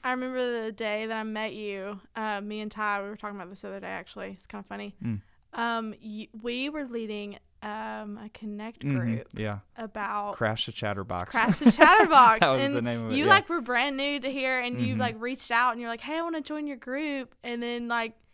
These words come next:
Speaker 1: you and Ty hit it off.
Speaker 2: Yeah.
Speaker 1: Y'all, y'all really, like, liked each
Speaker 2: Mm-hmm.
Speaker 1: other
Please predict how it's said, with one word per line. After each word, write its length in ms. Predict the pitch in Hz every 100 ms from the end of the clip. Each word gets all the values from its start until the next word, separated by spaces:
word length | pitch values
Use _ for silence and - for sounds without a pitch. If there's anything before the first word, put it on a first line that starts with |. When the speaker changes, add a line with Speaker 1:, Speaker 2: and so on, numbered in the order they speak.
| _
Speaker 1:
you 220 | 233 254
and 160 | 254 240
Ty 260 | 220 214
hit 320 | 208 220 214 208
it 140 | 196
off. 240 | 190 185
Speaker 2:
Yeah. 160 | - 151
Speaker 1:
Y'all, 340 | 208 214 220 -
y'all 320 | 208 214 220
really, 320 | 220 220 214
like, 440 | 214 185 185 - - _ _ - _
liked 380 | - 214 214 214
each 160 | 226 -
Speaker 2:
Mm-hmm. 260 | 214
Speaker 1:
other 20 | 233